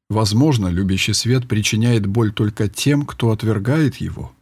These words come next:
Нас не должно удивлять, что Христа видят люди, которые не узнают Его и не верят в Него.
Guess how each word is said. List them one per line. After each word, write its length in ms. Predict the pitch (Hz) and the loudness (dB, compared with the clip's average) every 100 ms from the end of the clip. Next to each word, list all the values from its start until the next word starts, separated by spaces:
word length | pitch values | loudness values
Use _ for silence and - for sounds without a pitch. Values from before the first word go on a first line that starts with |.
| _ _ _ _ _ _ - | _ _ _ _ _ _ 0
Нас 400 | 135 139 - - | 2 2 0 0
не 160 | 127 127 | 2 4
должно 440 | 123 120 123 135 | 4 2 2 2
удивлять, 440 | 104 95 98 131 | 2 0 0 0
что 180 | 120 110 | 0 -4
Христа 460 | - 120 107 - 143 | -4 -4 -2 0 0
видят 340 | 117 107 104 | 0 0 -2
люди, 460 | 92 104 156 131 - | -2 0 0 0 -4
которые 440 | - 80 127 123 | -10 -4 -2 0
не 140 | 110 113 | 0 0
узнают 640 | 107 104 98 87 123 135 | -2 -4 -4 -2 -2 0
Его 320 | 117 110 113 - | -2 0 -2 0
и 100 | 120 | -2
не 160 | 107 | 0
верят 400 | 95 101 92 - | -2 -2 -4 -6
в 60 | - | -10
Него. 340 | 78 69 67 | -12 -12 -16